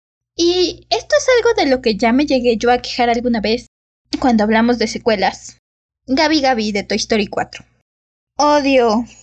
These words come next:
a esa maldita muñeca. Odio Toy Story cuatro. <sighs> Ya me quejé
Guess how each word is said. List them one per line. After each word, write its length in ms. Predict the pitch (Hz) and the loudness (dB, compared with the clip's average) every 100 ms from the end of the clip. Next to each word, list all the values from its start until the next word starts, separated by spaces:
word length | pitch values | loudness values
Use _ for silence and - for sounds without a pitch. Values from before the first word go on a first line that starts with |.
| _ - | _ -6
a 180 | 226 226 | 0 2
esa 280 | 247 - 240 | 2 2 2
maldita 640 | 208 185 196 220 240 240 | 2 2 0 -2 0 2
muñeca. 600 | 220 208 208 208 208 233 - - | 2 2 2 0 -2 -2 -8 -2
Odio 360 | 339 330 320 | 0 2 0
Toy 140 | 311 214 | 0 -2
Story 400 | - 202 127 113 | 0 0 0 0
cuatro. 480 | 240 214 - 196 226 - - _ _ _ _ - | 0 0 0 -2 -2 -16 -20 _ _ _ _ -6
<sighs> 360 | 285 285 233 226 _ - - | -2 0 -2 -10 _ -20 -4
Ya 140 | 403 | -2
me 120 | 427 392 | -2 -2
quejé 540 | 294 - 254 247 | -2 0 0 0